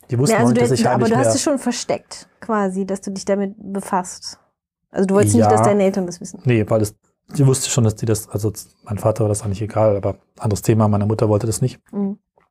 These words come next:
Speaker 1: und hat das als nicht gut beschriftet. Es hieß dann auch immer, wenn andere Jugendliche vermutlich Sex hatten, weil sie ja zusammen waren, dann hat's geheißen, die probieren aus.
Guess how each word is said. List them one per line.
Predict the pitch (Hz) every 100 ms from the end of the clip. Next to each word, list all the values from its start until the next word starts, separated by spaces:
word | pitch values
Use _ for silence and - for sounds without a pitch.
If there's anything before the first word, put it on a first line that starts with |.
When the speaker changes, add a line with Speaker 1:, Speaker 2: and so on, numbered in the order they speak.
| _ _ - -
Speaker 1:
und | 107
hat | - -
das | 104
als | - 107 123
nicht | 104
gut | 123 120 - _ - - - - - - _
beschriftet. | - 120 139 135 - 147 - - - _
Es | - -
hieß | 120
dann | - 120
auch | 113 -
immer, | 117 113
wenn | 110 107 107 - - - _ _ _ _ _ _
andere | - 117 127 123
Jugendliche | 113 117 - 110 - 117 117 _ _ _ _
vermutlich | 113 110 143 - 135
Sex | 151 139 -
hatten, | 143 131
weil | 113 107
sie | 110
ja |
zusammen | 107 110 113 131
waren, | 135 135 135
dann | 117 117 113 _ - - _ _ _ _ _ _ _
hat's | 123 - -
geheißen, | 107 113 113 120 107
die | 107
probieren | - 113 104 110 110
aus. | - 98 82 - -